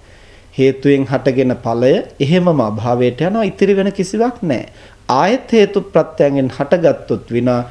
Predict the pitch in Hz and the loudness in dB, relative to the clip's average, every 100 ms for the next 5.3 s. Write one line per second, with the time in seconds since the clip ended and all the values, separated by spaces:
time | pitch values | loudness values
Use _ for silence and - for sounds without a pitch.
0 | - - 143 135 127 123 131 - 113 110 | -8 -4 -2 2 2 0 -8 -6 -4 -4
1 | 107 110 92 - - - - 143 147 135 | -6 -8 -10 -14 -20 -4 0 2 4 4
2 | 131 - - - - - - 175 - 220 | 2 -4 -20 -20 -20 -12 -2 0 2 0
3 | 233 - 151 147 160 170 - 147 143 139 | 0 2 2 2 0 -2 0 0 0 -4
4 | 139 156 139 131 127 131 127 - 180 202 | 0 0 2 2 2 2 -2 -2 0 2
5 | 233 233 | 2 2